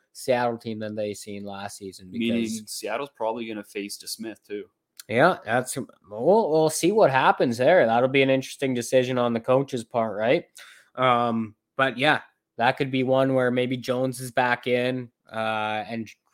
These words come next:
Speaker 1: after Grubauer played the game against Vancouver, but, you know, we'll, we'll have to wait and see what the goalie matchup there, but it is, it is intriguing with the back-to-backs, especially for, uh, Pittsburgh being their second game of a back-to-back there.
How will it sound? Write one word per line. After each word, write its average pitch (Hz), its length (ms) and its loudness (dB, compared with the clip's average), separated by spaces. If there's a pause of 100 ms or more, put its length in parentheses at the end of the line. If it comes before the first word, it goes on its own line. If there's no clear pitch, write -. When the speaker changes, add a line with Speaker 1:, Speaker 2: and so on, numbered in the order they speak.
(120)
Speaker 1:
after 113 360 -6
Grubauer 113 480 0
played 113 220 -6
the 113 60 -10
game 107 240 -8
against 104 400 -10
Vancouver, 107 560 -6
but, 104 300 -8 (420)
you 104 120 -8
know, 98 200 -10 (140)
we'll, 120 260 -2
we'll 127 180 0
have 135 200 2
to 120 80 -6
wait 117 200 2
and 113 100 -10
see 113 240 -4
what 113 160 -4
the 113 80 -12
goalie 113 300 -2
matchup 107 460 -4
there, 110 200 -2
but 104 120 -6
it 113 120 -4
is, 160 300 -2 (120)
it 185 140 8
is 190 180 4
intriguing 135 680 2 (260)
with 117 140 -4
the 113 60 -4
back-to-backs, 107 800 -2
especially 110 440 -6
for, 104 280 -8 (260)
uh, 104 160 -4
Pittsburgh 117 520 -2 (240)
being 113 220 -2
their 110 160 0
second 113 340 -4
game 120 240 0
of 123 100 -4
a 107 40 -6
back-to-back 90 600 -10
there. 87 220 -12